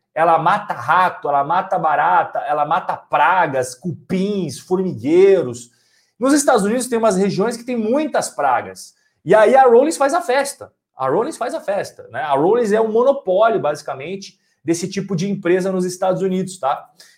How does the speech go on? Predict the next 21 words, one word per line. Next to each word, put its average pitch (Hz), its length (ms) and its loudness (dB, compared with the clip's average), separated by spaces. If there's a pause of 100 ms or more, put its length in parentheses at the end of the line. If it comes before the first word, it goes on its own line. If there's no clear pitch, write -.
Então, 208 480 2 (100)
aqui 170 280 -2
está 208 240 -2
a 190 40 4
Rollins, 196 360 2
setenta 190 260 -4
e 185 60 -4
cinco 190 160 -14
por 214 120 -8
cento, 233 280 -6
e 247 40 4
a 233 60 6
última, 233 320 0
a 240 60 6
Visa, 202 480 0 (120)
uma 165 140 -6
queridinha 139 580 -8
da 113 80 -8
nossa 113 220 -10
carteira 120 540 -2
também, 123 440 -6